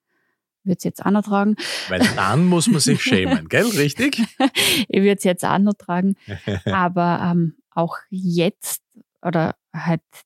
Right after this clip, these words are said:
Speaker 1: die, die letzten Jahre hat meine Oma modisch immer gesagt, dass das eigentlich immer top ist, was sie da so anzieht. Natürlich kennt die meine Kink- oder hat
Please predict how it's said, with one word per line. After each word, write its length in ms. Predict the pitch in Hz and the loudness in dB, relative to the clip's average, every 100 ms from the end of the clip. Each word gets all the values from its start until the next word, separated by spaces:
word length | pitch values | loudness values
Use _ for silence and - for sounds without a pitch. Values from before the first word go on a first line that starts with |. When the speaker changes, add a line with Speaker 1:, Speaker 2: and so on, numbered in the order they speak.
| - | -4
Speaker 1:
die, 260 | 170 165 - | -2 -2 -2
die 60 | |
letzten 380 | 170 156 - - | -2 -2 -6 -4
Jahre 400 | 160 151 190 202 | -4 -2 0 0
hat 180 | 185 - | 0 -2
meine 220 | 170 170 | -4 -2
Oma 420 | - 180 196 233 233 _ _ _ _ _ _ _ _ - | -2 0 0 -2 -4 _ _ _ _ _ _ _ _ -2
modisch 420 | 180 175 240 226 | 2 2 0 0
immer 180 | 226 214 | 2 0
gesagt, 280 | - 208 - | 0 -6 -8
dass 140 | - | -12
das 140 | 202 | -8
eigentlich 320 | - 175 196 208 | -4 -2 0 0
immer 140 | 226 - | -2 -2
top 180 | 175 - - | -8 -8 -16
ist, 220 | 180 - | -14 -12
was 100 | 190 | -10
sie 80 | 170 | -8
da 120 | 180 | -8
so 120 | - - | -12 -10
anzieht. 300 | 165 165 170 | -8 -6 -2
Natürlich 340 | 196 196 180 | 0 0 0
kennt 220 | - 175 | 0 0
die 60 | 175 | 0
meine 200 | 170 160 | 0 0
Kink- 420 | - 180 - - - | 0 0 -2 -6 -6
oder 220 | 170 156 | -4 -2
hat 120 | 165 | -4